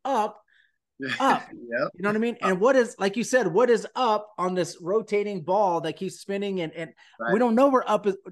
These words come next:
Speaker 1: Does he have to, like, time it perfectly? What about when Jesus comes and he's, and he's riding on a cloud trying to land on this earth that's rotating at sixty-six thousand miles an hour?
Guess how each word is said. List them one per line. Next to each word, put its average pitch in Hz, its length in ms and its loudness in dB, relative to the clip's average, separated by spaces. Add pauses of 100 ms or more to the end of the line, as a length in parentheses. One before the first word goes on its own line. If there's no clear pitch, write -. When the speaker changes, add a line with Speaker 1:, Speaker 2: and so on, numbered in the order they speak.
(120)
Speaker 1:
Does 196 180 2
he 220 100 -2
have 262 200 0
to, 240 80 -4
like, 196 240 0
time 220 280 -4
it - 140 -6
perfectly? 247 640 -6 (300)
What 226 120 4
about 262 220 4
when 226 140 -2
Jesus 220 420 -4
comes 190 400 0
and 180 220 -6
he's, 170 180 -2
and 175 140 -6
he's 143 120 -6
riding 196 300 0
on 190 120 -2
a 170 60 -2
cloud 185 540 0 (340)
trying 208 260 0
to 190 100 -4
land 208 340 0
on 196 80 -2
this 185 240 -2
earth 226 260 2
that's 180 280 -4
rotating 190 480 -4
at 165 100 -6
sixty-six 190 480 -6
thousand 190 340 -2
miles 180 200 -2
an 190 80 -6
hour? 180 200 -2